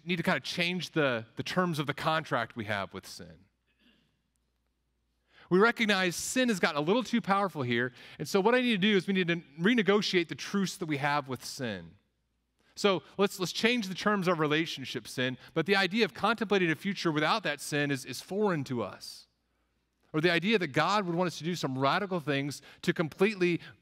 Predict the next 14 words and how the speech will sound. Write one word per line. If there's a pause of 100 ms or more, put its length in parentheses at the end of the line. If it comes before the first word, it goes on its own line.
(140)
remove
the
Baals
and
the
Ashtaroths
from
among
us
as
we
serve
God
alone.